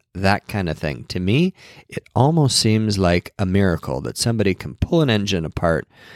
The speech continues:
put a bunch of new parts in, put it back together, and it's running. Seriously, uh, it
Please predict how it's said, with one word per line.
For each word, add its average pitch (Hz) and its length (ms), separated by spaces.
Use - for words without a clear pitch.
put 175 160
a 147 40
bunch 120 260
of 104 60
new 95 120
parts 95 420
in, 78 260
put - 160
it 160 80
back 110 240
together, 87 540
and 92 140
it's - 180
running. 78 360
Seriously, 127 800
uh, 85 260
it 113 180